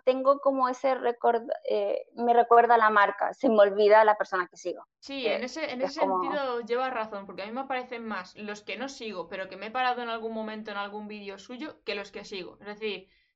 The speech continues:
Speaker 2: para ver los que yo sigo me tengo que meter, eh, meter en siguiendo.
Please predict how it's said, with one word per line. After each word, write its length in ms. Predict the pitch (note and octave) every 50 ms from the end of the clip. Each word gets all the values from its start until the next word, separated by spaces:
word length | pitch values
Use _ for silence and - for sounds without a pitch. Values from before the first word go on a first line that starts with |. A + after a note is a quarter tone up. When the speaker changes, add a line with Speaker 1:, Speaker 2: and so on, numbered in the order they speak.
| _ _ _
Speaker 2:
para 220 | G#3+ A3 A3 A3
ver 160 | A3+ B3 B3+ C#4
los 140 | C#4 C#4 C#4
que 120 | C#4 C4+
yo 120 | B3+ B3 B3+
sigo 240 | B3 D4 D4+ D4 C#4
me 120 | B3+ A#3+
tengo 160 | A3 A#3+ A#3+
que 100 | A#3+ B3
meter, 400 | A#3 A#3 A3+ A3+ C4 C4 A#3+ -
eh, 100 | - A3
meter 360 | A3 A3 A3 G#3+ A3 A3+ C4 C4+
en 200 | A#3+ G#3+ G3+ G3+
siguiendo. 680 | - - G#3 F#3+ G3+ G3+ F#3+ F#3 F3+ D#3+ D#3 - _